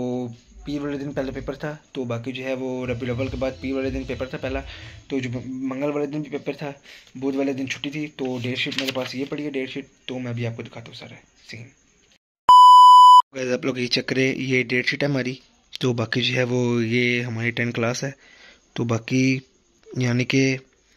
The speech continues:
उनतीस तारीख को रबीउल अव्वल थी, तो इतवार वाले दिन हमें छुट्टी थी। उनतीस तारीख को जुम्मा था,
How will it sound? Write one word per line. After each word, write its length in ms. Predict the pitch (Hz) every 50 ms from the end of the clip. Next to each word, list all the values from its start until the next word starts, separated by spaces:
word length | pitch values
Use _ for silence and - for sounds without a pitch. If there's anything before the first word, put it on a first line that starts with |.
| _ - - -
उनतीस 340 | 135 127 117 - 135 135 -
तारीख 160 | 143 131 127
को 80 | - 131
रबीउल 240 | 127 120 127 117
अव्वल 180 | 117 113 123 131
थी, 140 | - 151 143 147 - - -
तो 100 | - 127 123 120 120 120 117 117 117 117 117 117 117 117 -
इतवार 320 | - 113 - 113 117 120 123
वाले 160 | 123 127 127
दिन 140 | 117 120 120
हमें 140 | 113 113 117
छुट्टी 220 | 117 - - 131
थी। 200 | 127 - 151 139 143
उनतीस 380 | - 127 123 120 117 131 123 -
तारीख 160 | 135 123 123
को 80 | - 127
जुम्मा 240 | 123 117 117 127
था, 120 | 135 143